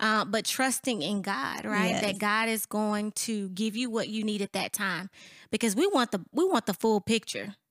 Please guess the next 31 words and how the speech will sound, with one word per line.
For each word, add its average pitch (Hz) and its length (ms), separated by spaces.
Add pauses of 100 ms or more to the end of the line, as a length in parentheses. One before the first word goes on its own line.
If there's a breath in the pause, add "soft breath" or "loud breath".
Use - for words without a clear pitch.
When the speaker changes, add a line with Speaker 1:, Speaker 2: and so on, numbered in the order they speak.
Speaker 1:
Right? 226 320
Even 349 420
then, 262 340
when 226 180
the 143 220 (100)
angel 220 500 (300 loud breath)
meets 233 420
Mary, 208 460
she 339 240
doesn't, 254 480 (140)
she - 240
doesn't 269 300
have 226 240
a 220 40
full 226 240
picture. - 520 (680 loud breath)
But 247 120
what 247 160
I 226 100
love 254 400
is 202 220
that 208 340 (160)
she 214 380
is 202 120
obedient. 190 760 (1160)
Even 240 220
in 233 80
verse 226 220
thirty-eight, 214 400
she - 100
says, 196 300